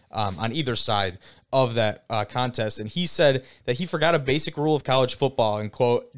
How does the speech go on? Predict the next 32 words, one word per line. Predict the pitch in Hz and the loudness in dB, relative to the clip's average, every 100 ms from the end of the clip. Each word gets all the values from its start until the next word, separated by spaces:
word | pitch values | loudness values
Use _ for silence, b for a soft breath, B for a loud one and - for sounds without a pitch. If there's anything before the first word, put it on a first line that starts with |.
| 127 | -2
"Don't | 135 170 | 0 2
make | 180 170 - - | 2 0 -4 -6
too | 180 | -2
much | 180 165 165 | 2 2 2
of | 143 | 0
week | 127 131 135 | -2 -4 -4
one," | 117 117 107 104 _ _ | -2 0 0 -4 _ _
or, | 127 123 - - - | 2 2 -2 -18 -12
excuse | 135 - 101 | -8 -6 -6
me, | |
"Don't | 101 139 185 | -2 2 4
make | 196 190 | 2 0
too | 185 | 0
much | 175 | 2
of | 165 | 0
one | 139 131 156 156 | -2 2 2 2
week, | 143 120 - | 0 -2 -4
especially | 117 - - - 165 - 131 110 98 - _ _ | -6 -4 -2 2 2 2 0 -2 -4 -10 _ _
week | 110 131 143 | -6 -6 -4
number | 139 123 113 | -4 -4 -2
one." | 107 101 82 _ _ _ | -4 -4 -8 _ _ _
So | - 156 131 | 0 4 4
we | 117 104 131 170 180 | 2 -4 -2 -2 0
showed | - 185 160 156 143 - b b b b b | 2 6 6 6 0 -8 b b b b b
in | 151 175 | -2 2
that | 160 156 127 | 4 2 2
week, | 143 135 107 | 0 0 -2
in | - 131 147 | -6 -4 0
that | 160 139 | 0 0
game | 143 147 | -2 -2
against | 143 135 | -2 -4
Michigan, | 131 135 120 110 101 | -4 -4 -2 -4 -6